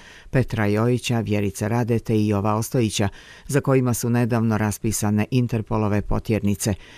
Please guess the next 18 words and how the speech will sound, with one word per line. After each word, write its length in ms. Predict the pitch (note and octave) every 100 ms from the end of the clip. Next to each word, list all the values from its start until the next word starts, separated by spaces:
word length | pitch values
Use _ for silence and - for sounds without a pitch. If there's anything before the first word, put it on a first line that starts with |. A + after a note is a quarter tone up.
| - -
Postupajući 640 | D3 - C#3+ C#3 C3 C3
po 140 | - B2
nalogu 420 | B2 B2+ B2 A2+
tribunala 580 | A2+ A2+ A2+ A2 A2 G#2+
za 120 | G2+
hapšenje, 560 | A#2+ B2 - D3 D#3+
posebno 680 | D3 G#2 G2+ - A#2 B2 A2
odjeljenje 580 | G2+ G#2 G2+ A2 B2 A#2
Višeg 400 | A2 A#2 G#2 -
suda 360 | G#2+ G#2 G#2+
u 140 | G2 G2
Beogradu 540 | G2 G#2+ C3 C#3 C3
je 200 | A2+ A2+
još 240 | G#2+ G#2 G#2+
u 40 |
maju 320 | G#2+ B2+ G#2+
prošle 420 | F#2 A2+ A2 G2+
godine 400 | G2 B2+ C#3 B2